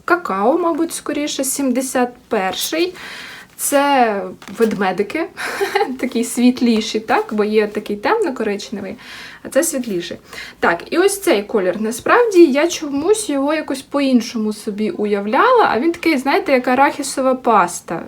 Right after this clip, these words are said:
як на мене. Е, це колір нуль сьомий. Так, нуль сьомий. Так от, мені чомусь, е, здавалося, що він буде такий світліший, більш, е, сх-,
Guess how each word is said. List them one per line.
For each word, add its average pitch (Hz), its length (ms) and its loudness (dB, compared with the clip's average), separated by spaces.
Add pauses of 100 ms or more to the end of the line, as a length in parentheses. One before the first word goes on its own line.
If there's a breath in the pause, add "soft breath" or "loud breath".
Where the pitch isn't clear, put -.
(120)
як 180 240 -8
на 185 120 -6
мене. 170 380 -6 (520 loud breath)
Е, 214 160 2
це 320 480 4 (100)
колір 311 340 2
нуль 269 180 2
сьомий. 202 920 0
Так, 170 280 -2
нуль 247 160 2
сьомий. 185 360 0 (560 loud breath)
Так 269 220 2
от, - 460 6
мені 247 220 0
чомусь, 285 720 -4
е, 233 300 -2 (460 loud breath)
здавалося, 339 500 2
що - 220 -6
він 311 240 -2
буде 262 220 0
такий 262 280 0
світліший, 254 1000 0
більш, 233 480 -4
е, 233 120 0
сх-, - 480 -8